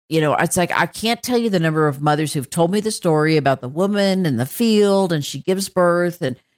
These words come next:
she puts her baby right on her back and goes back to work. And it's like, they think that's what they should be doing. And it's like,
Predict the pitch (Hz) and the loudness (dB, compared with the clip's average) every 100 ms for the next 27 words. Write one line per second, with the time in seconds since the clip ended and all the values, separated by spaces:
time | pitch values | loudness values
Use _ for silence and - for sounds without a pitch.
0 | _ - 165 220 214 190 190 175 175 170 | _ -6 -2 0 0 2 2 2 2 2
1 | 160 151 151 151 156 156 151 - 123 151 | 0 -2 0 2 4 2 0 -6 -8 -6
2 | 156 160 151 143 127 110 - _ _ _ | -4 -4 -4 -6 -4 -6 -8 _ _ _
3 | _ 156 160 180 170 240 339 370 277 294 | _ -6 -2 -2 0 0 0 -2 -2 -4
4 | 277 240 240 262 180 - - - - _ | -4 -4 -4 -4 -4 -6 -10 -18 -20 _
5 | _ _ _ - 185 185 202 180 | _ _ _ -4 -2 2 0 -2